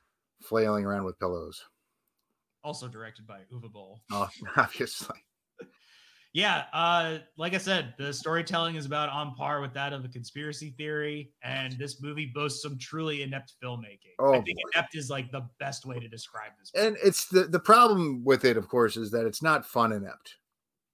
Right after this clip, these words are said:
Speaker 2: No.
Speaker 1: It's, it's, it's a slog. This was really, it, it, like I said earlier, it's just, it's just a waste of time. It's, d-, don't watch it.
Speaker 2: No, I would not encourage anybody to watch this. The action's lame, the lore is fucking stupid and thrown together,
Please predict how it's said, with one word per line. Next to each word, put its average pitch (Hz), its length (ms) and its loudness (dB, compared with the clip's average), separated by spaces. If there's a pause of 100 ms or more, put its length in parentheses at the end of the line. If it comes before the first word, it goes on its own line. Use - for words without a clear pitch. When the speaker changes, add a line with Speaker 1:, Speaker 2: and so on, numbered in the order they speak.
Speaker 2:
No. 139 520 -8
Speaker 1:
It's, 139 320 2
it's, 165 280 0
it's 180 200 2
a 175 80 0
slog. 110 520 -2
This 123 160 -4
was 151 200 -6
really, 143 580 2 (260)
it, 127 120 -8 (100)
it, 165 220 2
like 165 180 4
I 151 60 4
said 147 180 2
earlier, 107 320 2
it's 143 160 -4
just, 175 180 -2
it's 180 340 -8
just 151 120 -8
a - 20 -4
waste 156 220 -4
of 117 80 -8
time. - 80 -10 (1080)
It's, - 360 -10
d-, 143 80 0 (100)
don't 185 220 6
watch - 220 -16
it. - 60 -20 (560)
Speaker 2:
No, 127 180 -8 (100)
I 170 140 2
would 165 180 -2
not 131 240 0
encourage 123 380 -10
anybody 104 320 -18
to 104 100 -20
watch 98 300 -20
this. 98 260 -20
The 127 140 -4
action's 170 480 -2
lame, 147 460 -2
the 123 80 -2
lore 156 320 2
is 156 100 0
fucking 143 340 -4
stupid 131 440 -6
and 123 120 -8
thrown 135 220 -6
together, 127 640 -6